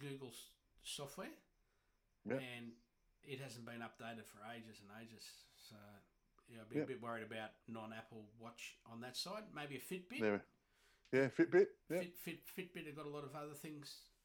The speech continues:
Speaker 1: around it. So,
Speaker 2: Yep.
Speaker 1: yeah.
Speaker 2: There you go, Matt. Fitbit.
Speaker 1: So,
Speaker 2: Uh,
Speaker 1: uh, complications on the Apple Watch, so you can have, like,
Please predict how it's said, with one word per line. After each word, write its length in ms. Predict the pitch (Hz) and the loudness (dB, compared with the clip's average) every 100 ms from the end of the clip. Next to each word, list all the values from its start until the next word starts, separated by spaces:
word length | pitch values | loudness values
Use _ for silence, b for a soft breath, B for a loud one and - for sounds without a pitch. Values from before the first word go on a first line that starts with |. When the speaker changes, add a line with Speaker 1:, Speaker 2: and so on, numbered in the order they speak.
| _ _ _ - - | _ _ _ -18 -12
Speaker 1:
around 340 | 127 143 214 | -8 -6 -8
it. 100 | 349 - - _ | -10 -16 -20 _
So, 140 | - 120 | -16 0
Speaker 2:
Yep. 200 | 151 - | 0 0
Speaker 1:
yeah. 140 | 156 233 - - _ _ b b b b _ | -8 -10 -10 -20 _ _ b b b b _
Speaker 2:
There 120 | 131 | 2
you 60 | 113 | 4
go, 60 | 104 | 6
Matt. 240 | 123 - - _ _ - _ - - - | 4 2 -2 _ _ -20 _ -20 -20 0
Fitbit. 300 | 127 127 110 - _ _ _ _ _ _ B B B B | 2 6 4 2 _ _ _ _ _ _ B B B B
Speaker 1:
So, 140 | - 120 | 2 8
Speaker 2:
Uh, 280 | 113 110 - | 10 8 6
Speaker 1:
uh, 40 | - | 0
complications 760 | - 202 185 143 180 175 160 165 | 0 0 0 -2 0 0 -2 -2
on 160 | 147 | -2
the 100 | 139 | -2
Apple 260 | 143 147 139 | -4 -2 -4
Watch, 440 | 143 123 - - | -2 -4 -4 -6
so 100 | 147 | -2
you 160 | 143 139 | 0 -2
can 140 | 143 127 | -2 -4
have, 260 | 143 135 120 - - _ - | -2 -2 -6 -16 -20 _ -16
like, 220 | 127 | -14